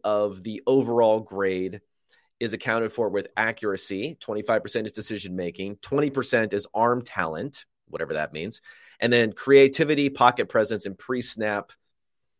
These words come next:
meaning I'm assuming how good they are pre-snap of diagnosing things, all make up ten percent.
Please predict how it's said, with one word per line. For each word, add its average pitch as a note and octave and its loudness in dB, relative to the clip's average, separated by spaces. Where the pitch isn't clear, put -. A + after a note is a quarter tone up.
meaning G#2+ -4
I'm F#2+ -2
assuming A2 -4
how G2 -2
good G#2 -2
they G2 0
are F#2+ 2
pre-snap G#2 -6
of F#2+ -8
diagnosing G#2 0
things, F2+ -8
all A2+ 4
make A2 0
up G#2 0
ten G2+ -10
percent. - -4